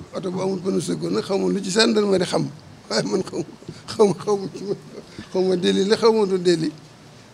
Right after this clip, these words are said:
Waaye moom, eh, ki, ki dugg ci oto bi, bu ko wóoree ne oto bi mu dugg amul secours, dana jaaxle.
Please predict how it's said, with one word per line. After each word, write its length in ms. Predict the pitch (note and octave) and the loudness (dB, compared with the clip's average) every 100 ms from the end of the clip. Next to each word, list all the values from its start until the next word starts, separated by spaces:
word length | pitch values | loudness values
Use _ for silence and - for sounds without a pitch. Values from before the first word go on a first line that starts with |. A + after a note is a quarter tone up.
| - | 0
Waaye 200 | F3 F3 | 2 2
moom, 320 | E3+ F#3+ F3+ | 2 2 0
eh, 340 | F#3 F3 F#3 D#3 | -2 -2 -4 -4
ki, 180 | F#3 E3 | -6 -8
ki 120 | G3 | -6
dugg 240 | F#3 G#3 G3+ | -6 -4 -4
ci 60 | G#3+ | -2
oto 220 | G3+ F3 | 0 2
bi, 200 | F3 F3 | 4 2
bu 100 | E3+ | 0
ko 100 | F3+ | 6
wóoree 320 | F#3+ G3+ G#3 | 8 10 8
ne 120 | G3 G3 | 6 0
oto 220 | F#3+ F3+ | 0 -4
bi 100 | F3+ | -4
mu 120 | G3 | -4
dugg 200 | F#3+ F3+ | -4 -4
amul 200 | F#3+ F#3 | -2 -2
secours, 320 | - D3 E3+ | -4 -6 -6
dana 200 | D#3+ F3 | -4 -2
jaaxle. 380 | E3 E3 B2+ A2+ | 0 0 0 -6